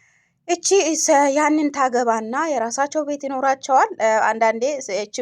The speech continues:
ጓደኛዋም ትመጣና ታውቃላችሁ፣ ውጭ ሀገር ላይ ችግር የለውም። እ፣ በየጊዜውም፣ እ፣ ሴት ጓደኛ ቤታቸው ቢመጣ እንዲሁም ደግሞ እሷም በሌለችበት፣ እ፣ ዚያራ እሱ ጋር ብትመጣ ችግር የላቸውም። ማን ነው አላህ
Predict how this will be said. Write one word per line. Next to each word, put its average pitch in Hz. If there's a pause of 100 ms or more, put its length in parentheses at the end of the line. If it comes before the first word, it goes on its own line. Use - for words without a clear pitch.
ጓደኛዋም 214
ትመጣና 208 (540)
ታውቃላችሁ፣ 294
ውጭ 247
ሀገር 226
ላይ 240 (300)
ችግር 277
የለውም። 214 (100)
እ፣ 214 (140)
በየጊዜውም፣ 220
እ፣ 208 (140)
ሴት 269
ጓደኛ 220 (120)
ቤታቸው 233
ቢመጣ 226 (100)
እንዲሁም 226
ደግሞ 214 (460)
እሷም 262
በሌለችበት፣ 247 (440)
እ፣ 247 (220)
ዚያራ 262 (100)
እሱ 233 (100)
ጋር 226
ብትመጣ 226 (140)
ችግር 240
የላቸውም። 220
ማን 196
ነው 190
አላህ 202